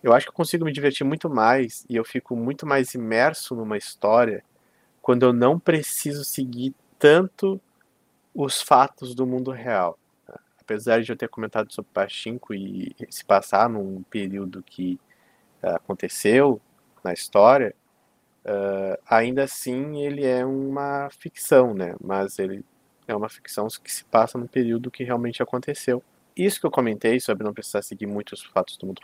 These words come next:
real acontece muito mais nas ficções científicas, porque os conceitos que existem lá não necessariamente existem, ah, no mundo real. Então eu posso imaginar como eu quiser,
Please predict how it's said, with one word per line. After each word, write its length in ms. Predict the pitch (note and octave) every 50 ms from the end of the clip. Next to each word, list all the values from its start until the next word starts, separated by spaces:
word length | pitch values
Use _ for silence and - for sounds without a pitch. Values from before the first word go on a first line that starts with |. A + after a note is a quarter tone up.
| _
real 320 | G2 F#2+ G2 A2+ B2 A#2 G#2+
acontece 420 | - B2 A#2+ - C#3 C3+ - -
muito 220 | D#3+ F3+ - E3+
mais 200 | D#3+ C#3+ C#3 C3
nas 140 | - A#2+ -
ficções 340 | - - - - A2 G2+ -
científicas, 800 | - G2 F#2 - - - - D3+ E3 - - - - F#2+ - - - _
porque 240 | - - - B2+
os 160 | B2+ C3 - -
conceitos 640 | - - B2 A#2+ A#2+ - - D#3+ F#3+ - E3+ C#3+
que 120 | - - A#2+
existem 340 | A2 A2+ - - - G2+ G2
lá 240 | - A2 B2 C3
não 500 | C3+ B2+ B2 B2+ C3 D3 E3+ F#3+ G#3 G#3 - - _ _ _ - - - _ _
necessariamente 680 | D#3 C#3+ - D#3+ D3 - E3 D#3+ C#3 C#3+ D3 - - E3+
existem, 580 | D3+ B2+ B2+ B2+ D3+ E3+ - - F#3+ F#3+ F#3+ - _ _ _ _ _ _ _ _ _ _ _ _ -
ah, 500 | C#3 C3+ C3+ C#3 C3+ C#3 C#3 C#3+ C#3+ C#3+
no 140 | D#3 E3 E3+
mundo 200 | D#3 D#3+ E3 E3
real. 480 | D3+ F#3 F#3 F3 E3 D#3+ D3 B2 A#2+ A#2+
Então 200 | A#2+ - C3 C3
eu 80 | C3+
posso 320 | - _ D3 D3 - - E3+
imaginar 560 | D#3+ E3 E3 D#3 D#3 D3 C#3+ D3 E3+ F3+ - _ _ _ _ _ _ _ _ _ _ _
como 540 | - - D#3+ E3 F#3+ G#3 G#3+ A3 G#3+ G#3 A3 _ _ _ _ _ _ _ _
eu 400 | - C#3 C3+ B2+ B2 A2+ G#2+ - _ _ _ _
quiser, 640 | - - - F#3+ G3 D#3 B2 B2 B2+ C#3+ E3 F#3+